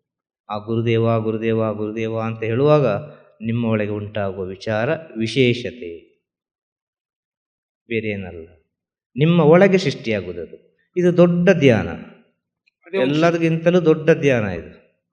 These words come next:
Speaker 1: ಏನು ಮಾಡಬೇಕಾಗಿಲ್ಲ, ಕಣ್ಣು ಮುಚ್ಚಿ ಕೂತ್ಕೊಳ್ಬೇಕಾಗಿಲ್ಲ, ಯೋಗ ಮಾಡಬೇಕಾಗಿಲ್ಲ, ಏನೂ ಮಾಡಬೇಕಾಗಿಲ್ಲ. ಒಂದೇ ಮನಸ್ಸಿನಿಂದ ಏಕಾಗ್ರತೆಯಿಂದ ಕೂಡಿದಷ್ಟು ಹೊತ್ತು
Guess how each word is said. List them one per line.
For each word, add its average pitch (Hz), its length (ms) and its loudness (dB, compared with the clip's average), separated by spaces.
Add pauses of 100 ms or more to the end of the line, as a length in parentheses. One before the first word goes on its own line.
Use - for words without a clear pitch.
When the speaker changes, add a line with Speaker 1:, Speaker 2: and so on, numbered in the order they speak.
(540)
Speaker 1:
ಏನು 160 320 2
ಮಾಡಬೇಕಾಗಿಲ್ಲ, 143 680 0
ಕಣ್ಣು 135 260 -2
ಮುಚ್ಚಿ 147 260 -2
ಕೂತ್ಕೊಳ್ಬೇಕಾಗಿಲ್ಲ, 139 1080 0
ಯೋಗ 143 260 0
ಮಾಡಬೇಕಾಗಿಲ್ಲ, 131 640 -4 (140)
ಏನೂ 160 220 4
ಮಾಡಬೇಕಾಗಿಲ್ಲ. 110 720 -4 (1500)
ಒಂದೇ 175 400 4 (420)
ಮನಸ್ಸಿನಿಂದ 120 600 -4 (800)
ಏಕಾಗ್ರತೆಯಿಂದ 131 920 2 (480)
ಕೂಡಿದಷ್ಟು 196 600 8
ಹೊತ್ತು - 280 -2